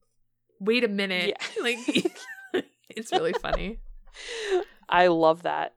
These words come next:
Speaker 2: Um, they did that at the twenty nineteen K B S Song Festival where they performed Call Me Baby by exo. It was great.
Speaker 1: It was
Speaker 2: I
Speaker 1: so
Speaker 2: loved it.
Speaker 1: exciting because, um, Jaehyun from, from N Flying, like, he's the drummer, right? So the boy doesn't dance, but he got up there and he killed it. He was dancing and stuff. It was so good.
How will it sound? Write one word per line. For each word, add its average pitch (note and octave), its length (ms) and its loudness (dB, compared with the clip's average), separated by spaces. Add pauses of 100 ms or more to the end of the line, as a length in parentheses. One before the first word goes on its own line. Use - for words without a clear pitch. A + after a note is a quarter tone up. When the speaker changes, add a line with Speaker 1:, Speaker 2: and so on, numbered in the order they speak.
(120)
Speaker 2:
Um, F3+ 200 2
they F#3+ 100 4
did G3 140 2
that F#3+ 160 8
at F3+ 140 2
the F3+ 40 -6
twenty F#3 280 0
nineteen E3+ 500 -2
K E3 200 -6
B E3 180 -2
S D#3 120 0
Song D#3 300 -8
Festival D#3 580 -6
where D3+ 120 -6
they D3+ 100 -2
performed D3+ 640 -4
Call D#3 320 -6
Me D#3 140 -8
Baby C#3+ 480 -10
by C#3 320 -8 (120)
exo. - 540 -10
It F#3 60 2
was F#3 160 0
great. C#3+ 380 -8 (360)
Speaker 1:
It A#3 80 6
was C#4+ 160 4
Speaker 2:
I D#4+ 80 2
Speaker 1:
so C4+ 120 4
Speaker 2:
loved C#4 200 0
it. - 40 -10
Speaker 1:
exciting A3 420 0
because, G3 720 -4
um, F#3 540 -4 (260)
Jaehyun G3+ 480 0
from, F#3 580 -4 (320)
from F3+ 380 -6
N G3 180 0
Flying, F3 400 -2
like, F#3+ 160 -2
he's G#3+ 140 -4
the F3+ 100 -8
drummer, A3+ 320 4
right? F#3 200 2
So A3 100 -2
the G3 60 -4
boy A3 180 4
doesn't A#3 300 0
dance, F#3+ 420 6
but G3 100 -2
he A3 100 0
got A3+ 220 6
up B3 100 0
there C#4 120 6
and C#4+ 100 2
he B3 60 -4
killed D#4+ 400 6
it. F4 120 8
He C#4+ 80 4
was D#4 140 2
dancing C#4+ 460 0
and D4+ 100 -4
stuff. C#4 220 2
It C#4 60 -2
was C#4 180 -2
so B3+ 180 0
good. B3+ 340 4